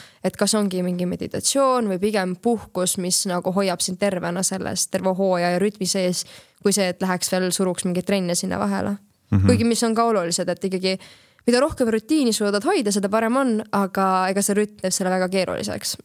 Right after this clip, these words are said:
Speaker 1: Ja samas see on ka prioriteetide küsimus mingite muudest asjadest.
Speaker 2: Aga kuidas sul närviga on?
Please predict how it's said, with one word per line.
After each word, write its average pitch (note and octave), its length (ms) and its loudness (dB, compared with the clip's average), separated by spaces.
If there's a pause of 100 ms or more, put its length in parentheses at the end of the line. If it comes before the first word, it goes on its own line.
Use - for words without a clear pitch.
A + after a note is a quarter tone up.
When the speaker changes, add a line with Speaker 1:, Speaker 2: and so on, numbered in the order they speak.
Speaker 1:
Ja G#3+ 100 2
samas A#3+ 380 0
see G3+ 100 0
on G3 60 0
ka G3 100 0
prioriteetide F#3+ 640 -2
küsimus F#3 400 0
mingite F3 440 0
muudest F#3 500 0
asjadest. - 580 -6 (1000)
Speaker 2:
Aga F#2+ 120 2
kuidas G2+ 220 0
sul F2+ 100 2
närviga A2 420 2
on? G2+ 140 0